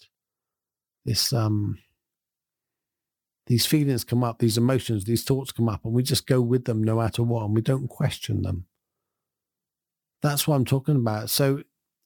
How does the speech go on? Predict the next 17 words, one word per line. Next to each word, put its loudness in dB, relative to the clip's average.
if 2
you 6
just 2
spend 2
some 0
time -2
today, -2
or 4
even 0
this 0
podcast -2
right 0
now, 0
what -4
are -2
you 2
feeling? 0